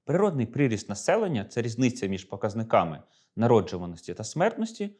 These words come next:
України є від'ємним. Для України характерний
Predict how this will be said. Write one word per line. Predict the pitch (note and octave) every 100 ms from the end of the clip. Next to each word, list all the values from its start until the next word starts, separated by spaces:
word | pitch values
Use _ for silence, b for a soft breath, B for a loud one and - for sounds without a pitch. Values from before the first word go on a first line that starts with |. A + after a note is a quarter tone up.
| b b _ -
України | D#3+ C3+ G#2 C3+ F#3+ F#3+ A2+
є | G2+ G#2+ A2
від'ємним. | A2 F#2 G2 E2 D2 - _ _ _ _ _ _
Для | G#2
України | G#2+ - G2+ B2+ A3 A3
характерний | B2 G2 - E3+ G3 G3 G3